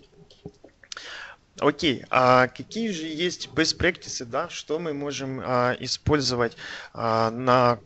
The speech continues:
для кода ревью? Вот, а, очень, <clears throat> а, важные такие определения, да, это, а, inspection rate, да, это как быстро мы, а, у нас есть, мы можем, да, как быстро мы можем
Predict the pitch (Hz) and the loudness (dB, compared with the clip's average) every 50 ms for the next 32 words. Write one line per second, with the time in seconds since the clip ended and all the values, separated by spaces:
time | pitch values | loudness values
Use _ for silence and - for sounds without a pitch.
0 | _ _ _ 120 123 135 139 135 - - 147 135 127 131 123 127 127 127 123 139 | _ _ _ -4 2 4 4 4 6 6 4 6 6 4 2 2 -2 -2 -4 -4
1 | 123 110 104 _ _ _ - - - - - - 127 127 131 123 - - - - | -4 -6 -8 _ _ _ -20 -20 -20 -20 -18 -10 -4 0 0 0 0 -2 -12 -6
2 | 127 131 123 123 - - - 190 214 - 226 196 - - _ - 214 202 - - | -2 0 0 0 0 0 0 0 0 2 -2 -2 -6 -8 _ -2 -2 -2 -2 -4
3 | - - - _ _ - - - _ _ _ _ _ _ _ _ _ _ _ - | -12 -14 -16 _ _ -20 -20 -20 _ _ _ _ _ _ _ _ _ _ _ -12
4 | - - 143 135 127 127 123 123 147 165 170 160 - 151 147 143 - - 131 - | -8 -2 0 2 2 2 2 4 4 4 4 4 0 -4 -4 -4 -4 -6 -12 -8
5 | - 147 147 139 - 147 147 139 151 160 208 254 269 240 175 143 127 131 160 196 | 0 0 0 0 0 -4 -4 -4 0 0 0 0 0 0 -2 -2 0 2 2 4
6 | 208 - - 131 131 - - - 143 135 135 135 135 - - 123 127 127 127 131 | 4 2 0 -2 -6 -4 -2 0 2 2 4 4 2 2 0 0 0 2 4 2
7 | 127 123 - - - - - - - - - 139 135 - - - 240 262 - - | 2 0 -2 -12 -16 -14 -14 -16 -18 -10 -8 -4 -4 -2 2 2 2 4 4 2
8 | 202 175 165 160 170 170 165 139 - 147 156 135 135 143 - 139 135 - - 147 | 2 2 4 4 6 6 4 4 4 4 6 6 4 2 2 -2 -4 2 4 4
9 | 147 135 - - - - 127 113 147 170 165 - 113 - 135 131 131 135 139 135 | 4 4 2 -6 -12 -10 -4 0 0 2 2 0 0 0 -2 -2 0 0 0 0
10 | 135 135 131 127 131 107 - - 120 117 131 139 139 - - 139 135 127 - - | 0 0 2 0 0 0 -2 -4 -4 -2 -2 -2 -2 -2 -2 -2 -2 -4 -4 -6
11 | - 135 143 156 160 160 147 - 127 123 120 143 147 - 139 127 120 185 190 - | -4 -4 -4 -2 -2 -2 -2 -2 -4 -4 -2 -2 0 0 -2 -4 -2 0 2 4
12 | - 139 135 131 131 135 143 143 139 123 139 135 127 | 4 2 0 -2 -4 -2 -4 -4 -4 -4 -6 -8 -8